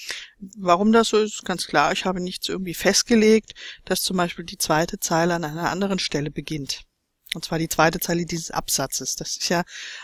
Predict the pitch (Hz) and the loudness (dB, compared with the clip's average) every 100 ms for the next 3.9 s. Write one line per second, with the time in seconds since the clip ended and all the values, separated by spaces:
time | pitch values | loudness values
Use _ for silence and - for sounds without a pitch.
0 | - 147 151 165 - 220 220 - - _ | -6 -4 0 0 4 4 6 2 0 _
1 | _ - - 160 - 170 175 165 160 160 | _ -10 -6 -6 -4 -6 -6 -4 -4 -2
2 | 180 170 - - 160 - 135 147 - 139 | -4 -4 -6 -2 -2 -2 -8 -10 -8 -6
3 | 147 - 147 - 143 135 - - | -6 -8 -12 -10 -10 -6 -8 -8